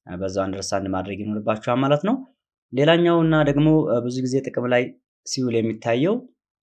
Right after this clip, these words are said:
ረበር ሰከር የምንለው አለ። ያ ማለት ምንድነው? መጣጭ ጎማ ልትሉት ትችላላችሁ። እ፣ ረበር እንደምታውቀው ጎማ ማለት ነው። ሰከር ማለት ደግሞ የሚስብ የሚመጥ ማለት ነው። ስለዚህ፣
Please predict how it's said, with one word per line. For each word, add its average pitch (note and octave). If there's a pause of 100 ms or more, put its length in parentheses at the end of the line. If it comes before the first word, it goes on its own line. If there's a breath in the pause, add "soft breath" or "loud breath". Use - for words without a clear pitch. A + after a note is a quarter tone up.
(280)
ረበር C3
ሰከር B2+
የምንለው A2
አለ። G2+
ያ D#3+
ማለት A#2+
ምንድነው? C3
መጣጭ C#3
ጎማ C3
ልትሉት A2+
ትችላላችሁ። F#2 (460 soft breath)
እ፣ G#2+ (120)
ረበር C#3
እንደምታውቀው A2+
ጎማ A#2
ማለት G2
ነው። G3+ (320)
ሰከር C#3
ማለት A#2
ደግሞ C#3+
የሚስብ C#3
የሚመጥ B2+ (120)
ማለት F#2+
ነው። G#2 (300)
ስለዚህ፣ A#2+